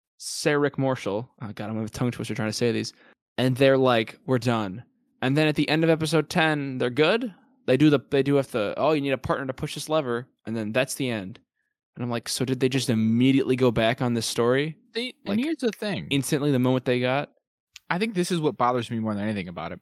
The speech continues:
Speaker 2: It's not that they wanna have, like, some kind of s-, overall narrative in addition to just doing silly episodes. That's fine, but I think my per-, my specific problem, and we talked about this last time for the first half,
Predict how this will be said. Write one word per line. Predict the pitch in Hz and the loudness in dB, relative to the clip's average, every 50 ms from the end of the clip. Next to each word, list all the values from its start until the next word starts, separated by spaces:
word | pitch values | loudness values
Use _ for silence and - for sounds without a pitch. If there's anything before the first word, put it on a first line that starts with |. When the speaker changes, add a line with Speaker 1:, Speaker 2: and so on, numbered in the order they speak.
| _ | _
Speaker 2:
It's | - 151 - - | -4 -4 -2 0
not | 220 254 285 | -2 -2 -2
that | - | -2
they | - 185 | -2 -2
wanna | 160 143 139 139 135 120 | -2 0 -2 -2 -2 0
have, | 113 117 107 107 101 98 | 0 0 0 0 0 -2
like, | 98 87 87 - - | -6 -8 -8 -10 -14
some | - - 117 110 113 | -12 -10 -8 -8 -6
kind | - 117 101 101 | -6 -6 -6 -6
of | 95 85 - | -8 -10 -12
s-, | - - - - _ _ _ _ _ _ _ _ _ _ _ _ _ - | -14 -16 -16 -16 _ _ _ _ _ _ _ _ _ _ _ _ _ -6
overall | 127 120 104 117 110 107 104 104 95 | -6 -4 -2 0 2 2 2 0 0
narrative | 101 113 107 104 101 98 101 98 92 - - - _ | -4 -6 -6 -6 -6 -6 -8 -8 -10 -12 -20 -10 _
in | - 160 | 2 2
addition | 165 147 139 131 - 131 | 2 2 0 -4 -4 -6
to | 110 101 | -8 -6
just | 101 110 101 - - | -8 -8 -8 -6 -8
doing | 98 95 | -10 -10
silly | - - - 98 92 82 | -8 -6 -6 -6 -4 -6
episodes. | 78 - - - - - - - - - - _ _ _ _ - - - - - - - _ | -6 -8 -10 -12 -12 -12 -12 -12 -14 -16 -20 _ _ _ _ -20 -20 -20 -20 -20 -20 -10 _
That's | - - - | -6 -6 -6
fine, | - - 139 139 127 113 107 | 0 2 4 4 4 2 0
but | 101 113 - _ - | -4 -6 -6 _ 0
I | 156 220 | 2 2
think | 320 359 262 156 | 2 -2 -4 -4
my | 120 123 156 180 | -2 -2 -2 -2
per-, | - - - 131 123 123 - _ | -4 -4 -2 -2 -2 -2 -6 _
my | 123 135 143 131 113 - | -4 -4 -2 -4 -6 -10
specific | - - - 120 - 170 160 160 - | -12 -10 -10 -6 -6 -6 -8 -8 -8
problem, | - 107 101 95 98 98 - _ _ _ _ _ | -6 -6 -6 -4 -6 -8 -12 _ _ _ _ _
and | - 127 123 107 - | -8 -8 -8 -6 -8
we | 127 143 | -6 -2
talked | - 185 - 180 | -2 -2 -2 -2
about | 156 139 123 | -4 -4 -4
this | 113 110 - | -6 -4 -2
last | 147 175 190 - | -2 -2 -4 -4
time | - 117 117 113 | -8 -10 -10 -10
for | - 104 | -10 -10
the | 101 | -4
first | - 202 202 190 - | -2 -2 -2 -2 -2
half, | 113 95 90 87 | -4 -4 -6 -6